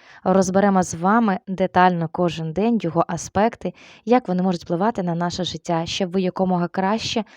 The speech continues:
спланували свій тиждень і реалізували задумане. Тиждень буде досить напруженим, адже буде велике протистояння планет до Юпітера,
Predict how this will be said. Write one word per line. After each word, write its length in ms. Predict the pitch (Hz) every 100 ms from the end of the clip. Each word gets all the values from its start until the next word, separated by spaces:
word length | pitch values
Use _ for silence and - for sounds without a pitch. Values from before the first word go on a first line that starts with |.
| - -
спланували 800 | - 226 208 190 175 190 214 190
свій 280 | - 170 170
тиждень 540 | - 214 226 196 185 - -
і 80 | 269
реалізували 720 | 254 190 175 175 170 180 190
задумане. 640 | 180 180 160 165 160 160 165 _ - - _
Тиждень 420 | 240 247 269 269
буде 240 | 247 220 208
досить 540 | 165 175 202 - 196
напруженим, 840 | 196 220 196 175 170 190 208 240 254 - -
адже 340 | 202 185 170 170
буде 360 | 196 208 214 -
велике 520 | 185 190 202 226 233
протистояння 1040 | 202 190 180 - 190 190 175 180 208 247 269
планет 640 | - 190 214 190 196 - -
до 260 | 190 185 214
Юпітера, 720 | - 185 175 220 208 165 160